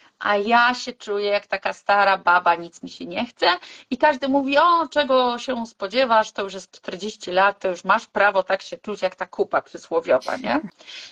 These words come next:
A więc, <laughs> więc, wiesz, jest parę czynników, które trzeba by było teraz sobie tutaj, mm, wziąć pod uwagę. Czyli jakby gdybyśmy brali te telomery pod uwagę, to zauważono, że, e, jeżeli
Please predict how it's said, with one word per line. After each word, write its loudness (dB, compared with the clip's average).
A 2
więc, 0
<laughs> -16
więc, 0
wiesz, 2
jest 2
parę 4
czynników, -2
które -2
trzeba 0
by -4
było -4
teraz -2
sobie -2
tutaj, 2
mm, 0
wziąć 2
pod -6
uwagę. 0
Czyli 0
jakby 0
gdybyśmy -8
brali 2
te -18
telomery -2
pod -10
uwagę, 0
to 4
zauważono, -2
że, 2
e, 4
jeżeli 0